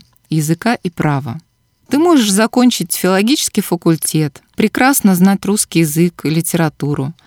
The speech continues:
но это не даёт тебе права стать экспертом и писать экспертизы для суда. Ещё одно убеждение, точнее предубеждение, о том, что лингвист может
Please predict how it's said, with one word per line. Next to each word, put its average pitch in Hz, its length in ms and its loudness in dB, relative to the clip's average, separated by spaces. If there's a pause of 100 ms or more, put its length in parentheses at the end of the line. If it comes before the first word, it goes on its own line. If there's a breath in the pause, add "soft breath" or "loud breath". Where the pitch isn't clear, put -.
(320 soft breath)
но 208 160 4
это 262 180 0
не 220 120 6
даёт 220 280 2
тебе 175 300 0
права 202 460 0
стать - 380 -2
экспертом 170 840 -4 (320)
и 170 60 0
писать - 600 -4 (120)
экспертизы 202 640 -4
для 151 160 -2
суда. 139 460 -4 (480)
Ещё 302 540 2
одно 202 300 4
убеждение, 160 840 2 (880)
точнее 220 600 4
предубеждение, 175 1040 2 (120)
о 165 120 -2
том, 240 180 4
что - 180 0
лингвист 208 520 2
может 190 400 2